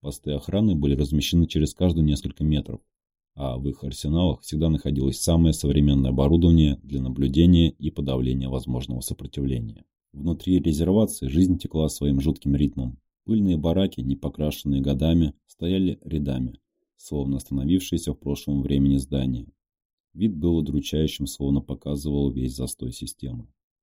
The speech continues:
Внутри каждого барака теснились люди, вынужденные так существовать. Люди внутри бараков не имели даже собственного спального места. Их количество превышало любые нормы.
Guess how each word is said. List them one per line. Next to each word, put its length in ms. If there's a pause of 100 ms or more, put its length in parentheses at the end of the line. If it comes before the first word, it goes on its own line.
(260)
Внутри 440
каждого 400
барака 500
теснились 500
люди, 380 (120)
вынужденные 640
так 200
существовать. 720 (280)
Люди 240
внутри 340
бараков 460 (100)
не 220
имели 260
даже 260
собственного 540
спального 460
места. 420 (340)
Их 160
количество 500
превышало 640
любые 340
нормы. 440